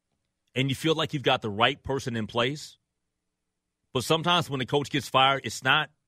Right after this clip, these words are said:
necessarily they're the primary call, reason why things are going wrong or poorly. It's not their fault at all. And I, I love the fact that the Minnesota Wild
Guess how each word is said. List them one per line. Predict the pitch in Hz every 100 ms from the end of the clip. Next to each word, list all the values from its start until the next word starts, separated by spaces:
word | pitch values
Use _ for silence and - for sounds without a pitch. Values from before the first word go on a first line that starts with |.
| _ _ _ _ _ -
necessarily | 120 131 139 131 120 117 113 101 _ _ _ _ _ _ _ _ -
they're | 135
the | 131
primary | - 139 131 123 117
call, | - 127 120 98
reason | 135 151 123 113
why | 113 117 104 95 87 - _ _ _
things | 131 131 110
are |
going | 101 104 98 87
wrong | 82 71 76 -
or | 101
poorly. | - 98 76 58 - _ _ _ _ _ _ _ _
It's | 107 135
not | 117
their | 113
fault | - 101 90
at | 82
all. | - - _ _ _ _ _ _ _ _ -
And | 131 -
I, | 139 - 123
I |
love | 170 160 160
the | 139
fact | - 131 117
that | 104
the | 113
Minnesota | 117 113 117
Wild | 101 104 104 98 95